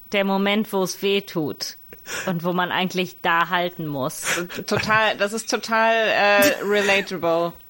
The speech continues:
Speaker 2: Bauchmuskelübungen. Ich, ich weiß genau, was du meinst, weil ich das auch mache.
Speaker 1: Aber ein, weißt du, so,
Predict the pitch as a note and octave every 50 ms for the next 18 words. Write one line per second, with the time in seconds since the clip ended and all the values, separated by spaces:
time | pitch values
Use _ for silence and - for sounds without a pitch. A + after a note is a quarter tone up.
0 | - - - - - - - - - F3 E3+ E3+ - - F3+ F3 E3+ - - -
1 | F#3 E3+ - - F3 D#3+ D#3 D#3+ D#3+ D#3+ D#3+ D#3 E3 F3 E3 - - - - -
2 | - - - - - - - - - - - - - G3 - - - G3+ - F3+
3 | G3 G3 F#3+ - G#3+ F#3 G3 G3 F3+ F#3 F3 F#3 F#3+ - - G3+ F#3 F3+ F3 E3
4 | E3 E3 E3+ - - - E3+ D#3+ E3+ E3 - - - - F#3 F3+ - - - E3+
5 | - - D#3+ D3 D3 - - D3+ D3+ E3 D#3 - - - - - - - - -
6 | - - - - - - - - - - E4 F4 C4+ C4+ G3+ G#3+ C4 D4 D4 C4
7 | A#3 C4 C#4 C#4 - C#4+ C4+ C4 C#4